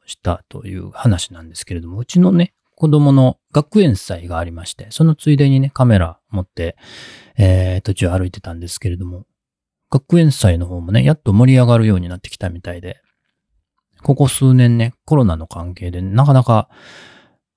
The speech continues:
開催とかね、準備とかね、えー、大変やったようで、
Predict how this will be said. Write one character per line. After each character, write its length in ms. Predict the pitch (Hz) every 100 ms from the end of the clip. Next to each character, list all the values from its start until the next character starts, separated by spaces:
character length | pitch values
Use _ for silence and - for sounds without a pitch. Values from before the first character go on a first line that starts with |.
| _
開 180 | 120 104
催 260 | - 101
と 120 | -
か 160 | - -
ね、 100 | 110
準 220 | 107 123
備 160 | 117 117
と 140 | -
か 160 | 95 85
ね、 240 | 87 92 _ -
え 800 | 101 98 95 92 92 92 90 92
ー、 20 |
大 160 | - 98
変 220 | 104 113
や 80 | 107
っ 80 | -
た 260 | 87 82 87
よ 180 | 104 90
う 60 |
で、 260 | 85 98 _